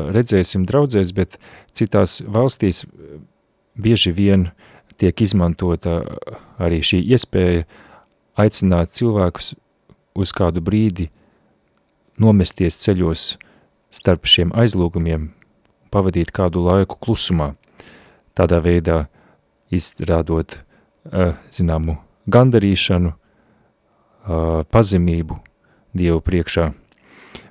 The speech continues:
Un, uh, kādreiz šī mešanās ceļos lūgšanu laikā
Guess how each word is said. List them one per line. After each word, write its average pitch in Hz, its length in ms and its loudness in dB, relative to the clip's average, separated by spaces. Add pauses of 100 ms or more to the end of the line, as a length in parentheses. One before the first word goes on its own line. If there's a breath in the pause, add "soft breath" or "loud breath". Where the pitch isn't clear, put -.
Un, 110 360 2
uh, 101 380 4 (220 loud breath)
kādreiz 110 580 2 (160)
šī - 460 -2
mešanās 101 800 -2 (100)
ceļos 110 720 0 (640 soft breath)
lūgšanu 98 520 2
laikā 104 440 0